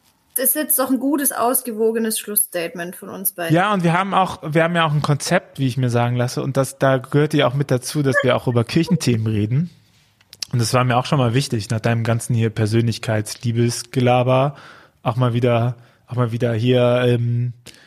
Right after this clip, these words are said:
Speaker 2: Theologie reinzubringen, weil das nämlich nicht nur das Weltliche ist, Kira. Das ist nicht nur das Weltliche, es geht ja auch um,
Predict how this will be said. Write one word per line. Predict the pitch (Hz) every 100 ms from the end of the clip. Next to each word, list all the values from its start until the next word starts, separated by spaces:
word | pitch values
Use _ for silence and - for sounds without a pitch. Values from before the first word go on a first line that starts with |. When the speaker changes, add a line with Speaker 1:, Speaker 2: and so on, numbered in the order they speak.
| _
Speaker 2:
Theologie | - 165 151 151 185
reinzubringen, | 175 180 202 - 131 123
weil | 135
das | 143
nämlich | 156 143
nicht | 151 180
nur | 190
das | 156 131 120
Weltliche | 123 123 156 151 175
ist, | 135 - - _ _ _
Kira. | - 127 113 110
Das | 123
ist | 117
nicht | 160 190
nur | 220
das | 160 -
Weltliche, | 127 117 - 120 147
es | 120
geht | - 151
ja | 131 139
auch | 135 -
um, | 127 120